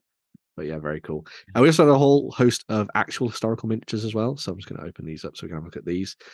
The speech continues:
Uh, so we had the Benin, uh, spearmen. So if you're looking to expand your, uh, African empires, you have a nice little set there, which is looking very nice,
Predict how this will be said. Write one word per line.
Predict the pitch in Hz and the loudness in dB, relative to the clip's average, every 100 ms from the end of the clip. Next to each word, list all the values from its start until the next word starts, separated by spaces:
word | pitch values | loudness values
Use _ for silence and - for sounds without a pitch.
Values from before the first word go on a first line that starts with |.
| - _ _ | -20 _ _
Uh, | 101 101 95 | -4 -2 -2
so | - 120 113 110 | 0 4 4 4
we | 117 117 | 4 2
had | 113 110 98 | 4 2 0
the | 113 113 | 0 0
Benin, | 101 110 113 127 123 117 - | 0 0 4 4 4 0 -4
uh, | 107 101 | -6 -4
spearmen. | - - 110 113 131 147 - | -4 0 2 4 2 -2 -6
So | - | -4
if | 101 | 0
you're | 104 | 2
looking | 104 113 101 | 0 -2 -6
to | - 101 92 | -4 -4 -4
expand | 90 - 104 101 98 95 | -8 -4 0 0 -2 -2
your, | 98 95 95 92 | 0 2 0 -2
uh, | 90 | -4
African | - - 104 101 - | -6 -6 -8 -6 -6
empires, | 104 101 104 127 - - | -6 -4 -2 -2 -6 -10
you | 98 | -10
have | 92 | -8
a | |
nice | 92 92 - | -8 -8 -8
little | - | -8
set | - 80 | -6 -4
there, | 92 | -4
which | 104 110 | -4 -6
is | 107 | -10
looking | - 110 | -8 -2
very | 104 107 | 0 2
nice, | 160 220 | 0 -2